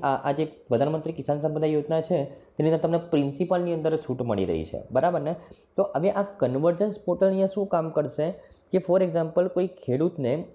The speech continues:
એ પોસ્ટ harvest infrastructure માટે પૈસા જોઈએ છે અને post harvest ઇન્ફ્રાસ્ટ્રક્ચરને એ એક, અ, food processing industry તરીકે એ company establish કરવા માગે છે,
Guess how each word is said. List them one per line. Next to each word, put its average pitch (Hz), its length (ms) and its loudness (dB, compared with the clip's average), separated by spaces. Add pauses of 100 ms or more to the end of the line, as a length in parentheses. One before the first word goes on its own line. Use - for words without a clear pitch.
એ 170 60 4
પોસ્ટ 175 500 0
harvest 156 520 0
infrastructure 156 500 0
માટે 151 240 2
પૈસા 135 380 2
જોઈએ 101 360 2
છે 165 220 -2 (400)
અને 170 120 4
post 202 380 2
harvest 175 340 -2
ઇન્ફ્રાસ્ટ્રક્ચરને 170 520 0
એ 170 260 2
એક, - 340 -6
અ, 151 200 4 (460)
food 202 120 4
processing 190 440 0
industry 165 420 0
તરીકે 160 380 0
એ 156 180 0
company 151 400 0
establish 139 400 -2
કરવા 123 200 2
માગે 98 340 2
છે, 156 180 -2